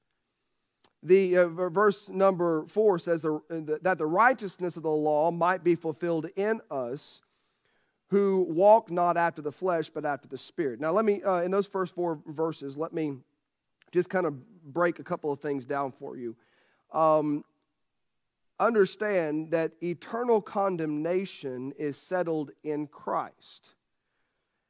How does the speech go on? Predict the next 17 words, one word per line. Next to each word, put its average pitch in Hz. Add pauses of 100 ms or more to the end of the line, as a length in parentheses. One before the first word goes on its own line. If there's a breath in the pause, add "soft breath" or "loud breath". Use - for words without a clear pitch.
(840)
But 170
then 180
also 185
with 202
that, 156
you 170
can 165
also 165
say 156
that 151
temporal 196
guilt 151
is 165
removed 165
through 160
daily 147
obedience. 139